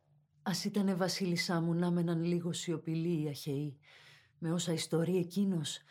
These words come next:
σίγουρα θα γοήτευε και τη δική σου την ψυχή. Εγώ τον κράτησα τρεις νύχτες στο καλύβι μου, τον φύλαξα τρεις μέρες, γιατί σε μένα πρώτα κούρνιασε,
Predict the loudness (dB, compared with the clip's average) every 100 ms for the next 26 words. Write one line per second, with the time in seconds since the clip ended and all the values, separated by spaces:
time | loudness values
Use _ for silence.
0 | -20 -12 -6 -2 0 0 0 -2 0 0
1 | 0 -2 -2 -4 -4 -6 -6 -8 -8 -10
2 | -8 -8 -8 -12 -12 _ _ _ _ _
3 | -20 -12 -4 -2 2 2 2 2 0 0
4 | 0 2 2 2 -2 -4 -4 -4 -2 0
5 | 0 -2 -6 -10 -20 -20 -8 -4 0 2
6 | 2 2 -2 0 0 0 0 -2 -4 -8
7 | _ _ -20 -6 -2 -2 0 0 0 -2
8 | -2 -4 -4 -6 -4 -4 -4 -6 -8